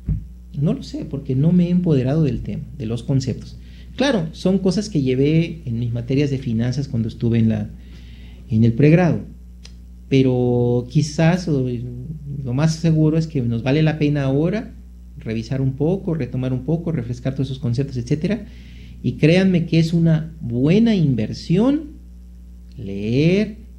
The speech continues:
e ir seleccionando lo que me va a servir. Eso es una buena inversión. Creo que es la inversión de tiempo más importante. A, eh, en caso contrario,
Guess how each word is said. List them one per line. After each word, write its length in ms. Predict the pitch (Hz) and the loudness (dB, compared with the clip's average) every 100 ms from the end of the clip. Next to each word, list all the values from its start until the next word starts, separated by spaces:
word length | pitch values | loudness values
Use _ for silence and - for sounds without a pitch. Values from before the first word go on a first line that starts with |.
| - | -10
e 120 | 104 | -4
ir 180 | 113 143 | 0 0
seleccionando 680 | - 160 120 113 110 131 143 | 0 -2 -2 -4 0 2 2
lo 140 | 113 | 2
que 100 | - | -2
me 120 | 107 | -4
va 100 | 110 | -2
a 40 | 117 | -2
servir. 440 | 117 107 104 101 - - | -2 -2 -2 -4 -10 -2
Eso 240 | 135 - | -2 -2
es 100 | - | -2
una 160 | 135 123 | 0 2
buena 340 | 107 120 151 | 2 4 4
inversión. 520 | 143 135 110 - 107 - - - - - | 4 2 -4 -2 -4 -4 -14 -18 -18 0
Creo 220 | 196 240 | 2 2
que 160 | 247 240 | 2 0
es 240 | 240 - - - - | -2 -8 -18 -20 -6
la 120 | 139 | 0
inversión 440 | 151 151 156 196 185 | 2 2 0 2 0
de 100 | 170 | 0
tiempo 460 | 175 165 165 160 - - | 0 0 0 -2 -4 -8
más 580 | 127 131 151 170 180 170 | -4 0 2 2 2 2
importante. 880 | 160 143 120 110 113 98 - - - - - - - - - | 2 2 -2 -4 -4 -4 -6 -10 -16 -18 -20 -20 -20 -18 -2
A, 380 | - 202 240 - - - - - - - | 2 2 -2 -10 -18 -18 -20 -20 -20 -6
eh, 280 | 127 117 113 | -2 0 0
en 120 | 131 123 | 0 2
caso 240 | 160 160 | 2 2
contrario, 460 | 185 180 170 190 | 2 4 4 2